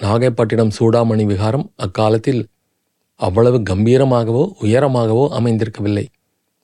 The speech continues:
இன்னும் கொஞ்சம் தண்ணீர் மேலே ஏறினால் விகாரத்தின் மண்டப சிகரம் கூட முழுகிவிடும் என்ற நிலைமை ஏற்பட்டிருந்தது.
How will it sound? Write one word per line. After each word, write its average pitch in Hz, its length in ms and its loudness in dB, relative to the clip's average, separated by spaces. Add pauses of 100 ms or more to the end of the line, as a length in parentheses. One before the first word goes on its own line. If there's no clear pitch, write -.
(180)
இன்னும் 143 280 2
கொஞ்சம் 139 320 0
தண்ணீர் 117 360 2
மேலே 117 520 4
ஏறினால் 123 340 2
விகாரத்தின் 120 560 0
மண்டப 110 380 2
சிகரம் 117 440 0
கூட 113 220 2
முழுகிவிடும் 127 600 2
என்ற 113 240 2
நிலைமை 107 360 2
ஏற்பட்டிருந்தது. 107 720 0